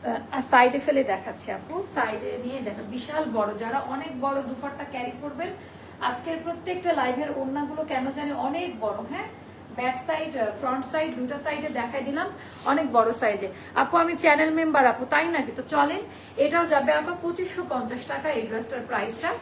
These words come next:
যার ভালো লাগবে আপা, এটা না কোয়ান্টিটিটা আমরা অল্প করে করেছি, কারণ এই কালারগুলো ইউনিক, একেবারে শর্ট কোয়ান্টিটি, সোল্ড আউট হলে কেউ গালাগালি দিবেন না। আচ্ছা, এটার পরে আরেকটা কালার দেখাবো আমরা, কোন কালারটা দেখাবো?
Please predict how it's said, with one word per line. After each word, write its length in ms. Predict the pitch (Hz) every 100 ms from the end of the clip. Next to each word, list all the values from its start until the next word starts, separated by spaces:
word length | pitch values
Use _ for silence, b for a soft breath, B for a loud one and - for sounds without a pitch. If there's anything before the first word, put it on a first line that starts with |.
| B B B
যার 200 | 247 233
ভালো 300 | 233 247 262
লাগবে 280 | 285 302 311
আপা, 180 | 269 254
এটা 280 | 262 269 311
না 140 | 415 -
কোয়ান্টিটিটা 600 | 302 294 302 302 320 294
আমরা 180 | 269
অল্প 240 | 220 214 -
করে 120 | 247
করেছি, 500 | 254 247 214 - 370 - B B B
কারণ 260 | 233 233 233
এই 140 | 269
কালারগুলো 520 | 285 269 254 277 294 302
ইউনিক, 440 | 277 285 330 381 -
একেবারে 480 | 247 247 285 302
শর্ট 320 | 294 320 294 294
কোয়ান্টিটি, 600 | 294 254 240 285 320 427 - B B - -
সোল্ড 200 | 311 311
আউট 200 | 330 320
হলে 160 | 339 339
কেউ 100 | 302
গালাগালি 460 | 240 233 240 240
দিবেন 240 | 208 196 202
না। 80 | 196 190 B B -
আচ্ছা, 180 | 247 -
এটার 240 | 294 330
পরে 180 | 330 330
আরেকটা 320 | 262 254 254
কালার 320 | 302 247 240 220
দেখাবো 340 | 214 254 247
আমরা, 360 | 220 220 285 403 B B B -
কোন 200 | 277 285
কালারটা 360 | 277 214 208 208
দেখাবো? 420 | 202 202 208